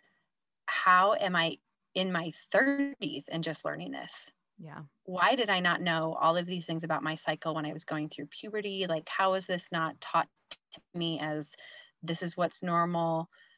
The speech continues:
Speaker 1: um, this is what's common but is not normal, um, and
Speaker 2: <laughs> Right.
Speaker 1: this is what your cycle is here to teach you?" And, um, from sex ed to,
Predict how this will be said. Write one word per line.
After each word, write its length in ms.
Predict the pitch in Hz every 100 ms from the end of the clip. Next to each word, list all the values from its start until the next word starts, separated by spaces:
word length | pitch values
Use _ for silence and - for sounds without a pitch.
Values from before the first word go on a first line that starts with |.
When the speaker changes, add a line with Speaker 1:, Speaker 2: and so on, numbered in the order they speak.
| _ -
Speaker 1:
um, 480 | 165 151 135 143 147 _ _
this 200 | 170 180
is 120 | 180 170
what's 200 | 156 -
common 520 | - - 165 170 170
but 160 | 156 147
is 160 | 139
not 420 | 143 143 170 -
normal, 800 | 165 156 95 107 - - 214 233 _ _ -
um, 600 | 175 160 156 151 147 - -
and 400 | 160 156 151 156
Speaker 2:
<laughs> 200 | - 196
Right. 320 | 185 196 170 170
Speaker 1:
this 340 | 165 180 -
is 380 | 170 160 - -
what 160 | 185 -
your 140 | 170
cycle 400 | - 170 165 175
is 140 | 165 -
here 180 | 165
to 120 | 160 156
teach 420 | - 233 285 -
you?" 300 | 151 - -
And, 420 | 165 165 165 160 - - - - - _ -
um, 500 | 165 151 - 156 156 -
from 340 | 185 165 - -
sex 380 | - 180 -
ed 320 | 180 175 175 -
to, 720 | - 165 156 160 160 156 151